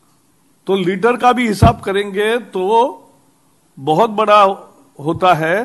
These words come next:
तो ये, इसके बारे में एक लंबे अवधि का कोई उपाय भारत सरकार सोच रही है।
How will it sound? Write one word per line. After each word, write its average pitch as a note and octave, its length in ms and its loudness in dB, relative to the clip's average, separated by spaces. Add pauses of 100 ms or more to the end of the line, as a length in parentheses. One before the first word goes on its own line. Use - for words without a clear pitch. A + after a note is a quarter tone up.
(680)
तो G#3 60 -6
ये, G#3+ 340 -4
इसके A#3 360 -6
बारे G3 300 2
में G#3 160 -8
एक A#3+ 140 -6
लंबे E3+ 380 -4
अवधि F3 300 -2
का G3 200 -2
कोई F#3 240 -6
उपाय D#3+ 540 0 (260)
भारत D#3 280 -4
सरकार C#3+ 400 -6
सोच C#3 320 -10
रही A2+ 180 -10
है। F#2+ 140 -20